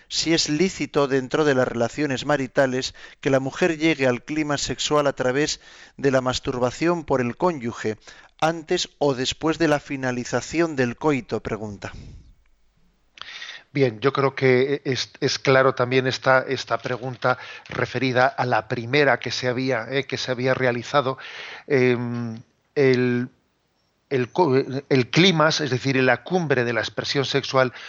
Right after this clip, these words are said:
Speaker 2: no debe de producirse sino por el acto natural, ¿eh? Sería, ¿eh? sería incorrecto que, que fuese, que fuese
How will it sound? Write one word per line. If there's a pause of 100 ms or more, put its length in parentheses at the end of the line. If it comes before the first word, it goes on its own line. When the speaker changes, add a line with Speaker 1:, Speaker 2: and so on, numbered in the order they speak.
(180)
Speaker 2:
no
debe
de
producirse
sino
por
el
acto
natural,
¿eh? (320)
Sería,
¿eh?
sería
incorrecto (420)
que,
que
fuese,
que
fuese